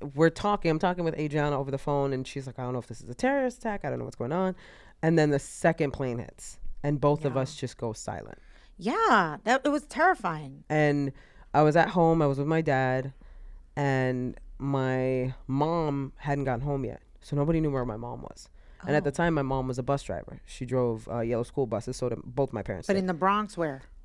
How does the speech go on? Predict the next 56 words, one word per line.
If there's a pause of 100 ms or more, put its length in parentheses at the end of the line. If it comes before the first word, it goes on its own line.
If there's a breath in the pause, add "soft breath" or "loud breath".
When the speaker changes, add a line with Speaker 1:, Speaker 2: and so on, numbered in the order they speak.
Speaker 1:
In
the
Bronx,
all
throughout (220)
New
York, (240)
technically. (160)
Speaker 2:
Oh.
Speaker 1:
So,
like, (380)
w-,
I
didn't
know
where
she
was. (1200 soft breath)
And
so
finally, (140)
like,
probably
an
hour
after,
me
and
my
dad
are
trying
to
reach
my
mom,
we're
trying
to
get
to
her,
but,
like,
all
the
phone
lines
are
busy.
Everything
was
just
kinda
going
berserk.